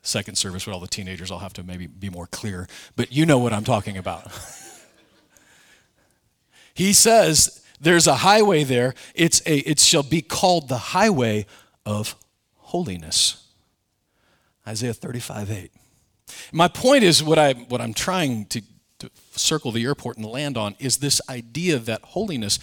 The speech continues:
isn't a destination, it's a path that we go on. And the moment that you have believed in him, that you have been sanctified by him,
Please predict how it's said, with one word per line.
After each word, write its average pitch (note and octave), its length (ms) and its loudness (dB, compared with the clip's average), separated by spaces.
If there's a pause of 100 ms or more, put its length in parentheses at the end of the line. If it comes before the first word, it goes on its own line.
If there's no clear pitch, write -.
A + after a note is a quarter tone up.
(340)
isn't G3+ 400 -2
a A2+ 100 -10
destination, G#2+ 920 -2
it's - 160 -6
a - 60 -12
path - 680 -12 (800)
that G#2+ 100 -8
we G#2+ 140 -10
go F#2+ 220 -8
on. E2+ 240 -14 (960)
And D#3+ 180 2
the D3+ 60 2
moment F#3+ 400 4
that D3+ 140 -2
you E3+ 240 2
have D#3+ 220 4
believed D3 540 2
in D3 160 -2
him, G2 440 -10 (500)
that B2 60 -2
you F3 120 6
have F3+ 140 4
been D#3 140 4
sanctified E3 800 2
by B2 200 -2
him, G2+ 320 -6